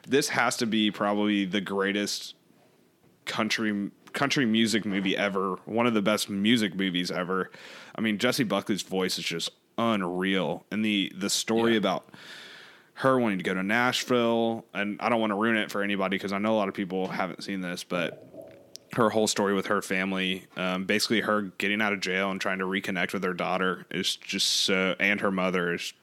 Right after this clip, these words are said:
Speaker 1: so good, so good.
Speaker 2: Yeah.
Speaker 1: Um, if, if anyone has not seen this, it's on Hulu. I highly suggest it. It's such a good, uh, easy watch. It's not too long. Um, you're not gonna bawl your eyes out like A Star Is Born,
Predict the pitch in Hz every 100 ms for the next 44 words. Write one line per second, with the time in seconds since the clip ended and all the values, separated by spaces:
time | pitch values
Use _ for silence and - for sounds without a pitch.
0 | _ - - - - 107 107 85 87 78
1 | - - _ - _ - - - - 95
2 | 82 80 73 - 101 95 90 85 101 -
3 | - 104 - - 117 123 113 107 101 101
4 | - 98 104 104 87 90 92 95 98 92
5 | 98 107 - - - - - - - 92
6 | 87 92 98 95 98 85 87 - 104 104
7 | - 92 - - 92 104 95 82 87 90
8 | 92 90 - _ _ - 92 95 90 85
9 | - 95 98 104 98 87 87 95 104 -
10 | 95 101 90 - 107 90 85 92 101 110
11 | - - 90 90 90 87 104 101 95 104
12 | 92 87 90 90 87 82 90 104 113 117
13 | 95 95 92 90 92 98 110 117 127